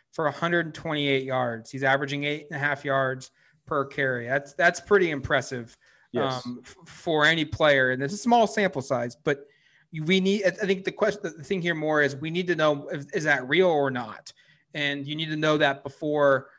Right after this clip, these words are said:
Speaker 1: the twenty twenty-two football season. Um, and, and then from there, it's just kinda, I, probably, Eric, right? Like, get,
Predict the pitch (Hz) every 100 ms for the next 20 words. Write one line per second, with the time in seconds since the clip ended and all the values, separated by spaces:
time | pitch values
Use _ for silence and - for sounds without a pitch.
0 | _ - - 156 135 151 139 143 135 151
1 | - 135 - 147 127 117 117 _ _ _
2 | _ 131 123 139 143 156 175 208 202 208
3 | 196 214 190 185 - 180 - 180 180 147
4 | 139 147 - - - 156 196 160 147 143
5 | 139 143 143 143 147 156 143 135 - _
6 | _ _ _ _ 143 165 170